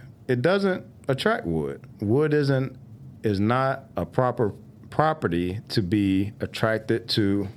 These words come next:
a magnet. And so you have to find out if there are areas of your life that you want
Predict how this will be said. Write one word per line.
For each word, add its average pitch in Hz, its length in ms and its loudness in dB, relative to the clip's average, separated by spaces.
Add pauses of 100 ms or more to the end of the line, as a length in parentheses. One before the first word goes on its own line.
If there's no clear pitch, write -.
(160)
a 123 80 0
magnet. 151 460 0 (1300)
And 95 140 0
so 98 260 2
you 117 220 2
have 131 320 2
to 120 200 2
find 113 480 0
out 107 480 0
if 95 140 -2
there 110 300 2
are - 60 -4
areas 110 480 2
of 98 140 2
your 107 160 2
life 104 420 2
that - 220 -2
you 117 120 2
want 107 460 0